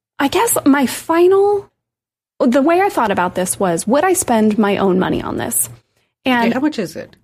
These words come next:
Speaker 1: it is about five hundred bucks. Um,
Speaker 2: Okay.
Speaker 1: you can buy extra docks if you want. Those are a hundred and twenty-nine for extras. I would not do that because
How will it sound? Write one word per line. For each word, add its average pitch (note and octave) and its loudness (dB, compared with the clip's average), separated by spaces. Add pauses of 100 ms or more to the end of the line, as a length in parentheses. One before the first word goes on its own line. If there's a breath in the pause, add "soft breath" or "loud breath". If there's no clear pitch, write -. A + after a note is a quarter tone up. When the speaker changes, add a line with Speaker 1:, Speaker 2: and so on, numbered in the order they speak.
(200)
Speaker 1:
it - 0
is D4+ 2
about E4+ 0
five E4 0
hundred D#4 4
bucks. - -4 (340)
Um, G3 2
Speaker 2:
Okay. F3 -6 (160)
Speaker 1:
you C4 4
can C#4+ 2
buy C#4 0
extra C#4 0
docks G3 -2
if - -4
you A3+ 2
want. F3 0
Those G#3 2
are B3+ 2
a A#3 0
hundred B3 2
and B3 4
twenty-nine G3+ 0
for - -6
extras. F#3 -4 (160)
I A3+ 0
would A#3 2
not B3+ 0
do A#3 2
that - -4
because F#3+ 0